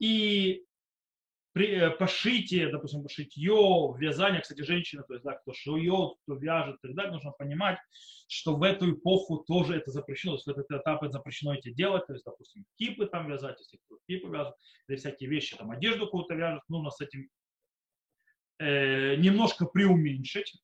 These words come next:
Э, в любом случае, в Иерусалимском Талмуде, в трактате Псахим явно видно, что запрет уже начинается вот этих вещей, то есть вязать, тор-, торговля насыщенная, уже запрещено, начиная с новомесячья,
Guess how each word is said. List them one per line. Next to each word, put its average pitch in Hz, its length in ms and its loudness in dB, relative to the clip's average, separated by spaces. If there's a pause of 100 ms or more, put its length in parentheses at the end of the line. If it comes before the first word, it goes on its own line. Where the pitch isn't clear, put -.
(140)
Э, 165 460 0
в 156 60 -2
любом 196 280 0
случае, 185 200 -4
в 170 40 -2
Иерусалимском 196 320 -4
Талмуде, 190 280 -2
в - 40 -12
трактате 196 260 -6
Псахим 240 320 -12
явно 202 280 0
видно, 202 420 -4 (400)
что - 220 -4
запрет 185 640 2 (160)
уже 165 580 0
начинается 156 640 -2
вот 131 180 -8
этих 135 220 -8
вещей, 160 320 -2
то 139 40 -6
есть - 160 -12
вязать, 135 600 0 (100)
тор-, 123 300 -8
торговля 165 840 4
насыщенная, 147 800 -8 (440)
уже 160 240 2
запрещено, 165 560 0
начиная 156 580 2
с - 160 -8
новомесячья, 175 1800 2